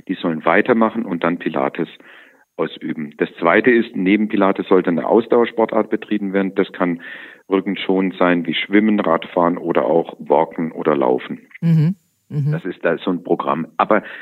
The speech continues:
Speaker 1: das ist halt das Wichtige, dass der Patient erkennt und versteht, ich muss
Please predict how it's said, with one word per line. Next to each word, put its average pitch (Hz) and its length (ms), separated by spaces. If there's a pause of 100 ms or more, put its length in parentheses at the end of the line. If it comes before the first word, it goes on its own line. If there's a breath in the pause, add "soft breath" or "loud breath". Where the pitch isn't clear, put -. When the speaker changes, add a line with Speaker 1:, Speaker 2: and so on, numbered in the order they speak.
(580 loud breath)
Speaker 1:
das 123 160
ist 147 100
halt 139 160
das 110 100
Wichtige, 117 360
dass 110 180
der 95 100
Patient 95 460
erkennt 156 460
und - 100
versteht, 113 540
ich - 180
muss 123 240